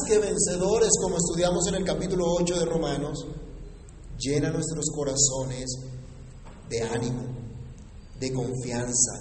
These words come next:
de fortaleza. Y nuestro Dios es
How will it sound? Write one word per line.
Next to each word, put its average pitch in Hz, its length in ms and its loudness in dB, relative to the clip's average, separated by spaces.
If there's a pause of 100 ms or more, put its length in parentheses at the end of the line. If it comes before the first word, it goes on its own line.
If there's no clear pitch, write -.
(640)
de 135 160 0
fortaleza. - 840 0 (720)
Y 135 80 -4
nuestro 135 500 6
Dios 170 220 4 (180)
es 208 140 6